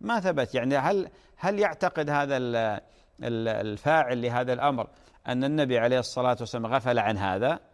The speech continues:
أو أن الصحابة غفلوا عن هذا وهو الذي اكتشف هذا الأمر؟ ولذلك يركز على المشروع، بارك الله فيك. أبو إبراهيم يسأل عن،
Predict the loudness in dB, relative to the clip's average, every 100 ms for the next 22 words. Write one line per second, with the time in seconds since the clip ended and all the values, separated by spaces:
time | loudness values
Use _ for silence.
0 | _ -4 -2 0 -4 -4 0 0 2 0
1 | 0 0 0 0 0 0 2 0 -2 -6
2 | -4 2 2 2 0 -2 -4 -2 -2 0
3 | 0 0 0 -2 -4 -8 -20 -6 0 4
4 | 4 2 0 0 -2 -2 -4 0 2 2
5 | 0 -4 -20 -2 0 0 -2 0 0 4
6 | 4 4 0 0 4 4 0 -2 -4 -4
7 | -18 _ _ _ _ _ _ _ _ _
8 | _ _ _ _ _ _ _ -20 -20 -20
9 | _ _ 0 2 2 2 2 -2 -2 -2
10 | -2